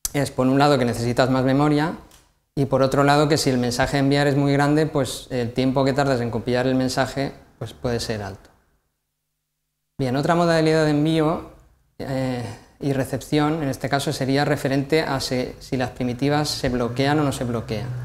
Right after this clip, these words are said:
Entonces, lo normal es que, eh, se bloqueen. Entonces, por ejemplo, el send bloqueante lo que hace es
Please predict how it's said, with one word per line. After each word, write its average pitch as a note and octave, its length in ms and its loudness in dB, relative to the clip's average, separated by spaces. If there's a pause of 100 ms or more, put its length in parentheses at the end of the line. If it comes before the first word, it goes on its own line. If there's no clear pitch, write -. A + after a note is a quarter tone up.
(760)
Entonces, C#3 200 0
lo C3+ 100 2
normal B2+ 340 2
es D3+ 120 0
que, E3 400 -2 (120)
eh, A#2+ 560 -4 (540)
se C#3 160 -4
bloqueen. D3 640 0 (200)
Entonces, B2+ 280 -6
por B2+ 100 -2
ejemplo, C3 320 -2
el B2 80 0
send C3+ 300 0
bloqueante D3 640 0
lo C3 220 -2
que D#3 100 -2
hace D3 400 0
es D3+ 220 -6